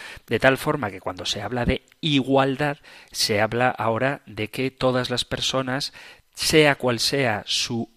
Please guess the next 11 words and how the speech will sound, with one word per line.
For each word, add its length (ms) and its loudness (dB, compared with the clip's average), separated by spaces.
orientación 800 0
sexual 640 -2
o 100 -2
su 420 -4
autopercepción 1400 -2
en 160 -8
cuanto 320 0
al 100 -2
género, 500 -2
deban 380 0
ser 340 -2